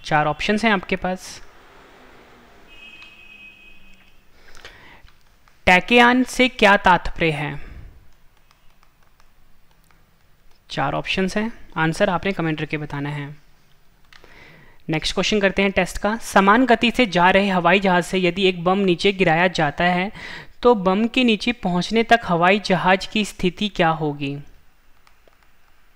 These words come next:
फ्रेंड्स, आपको क्वेश्चन का लेवल देख के पता लग गया होगा, सभी क्वेश्चन जो हैं बिल्कुल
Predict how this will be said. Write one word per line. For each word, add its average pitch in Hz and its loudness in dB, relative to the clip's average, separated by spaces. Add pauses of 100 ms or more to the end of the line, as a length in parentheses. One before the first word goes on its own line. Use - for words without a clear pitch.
(680)
फ्रेंड्स, 185 -2
आपको 202 0
क्वेश्चन 196 0
का 202 4
लेवल 175 4
देख 196 0
के 196 0
पता 180 0
लग 170 0
गया 165 0
होगा, 165 -2
सभी 185 -4
क्वेश्चन 190 -2
जो 180 -4
हैं 202 -2
बिल्कुल 208 -2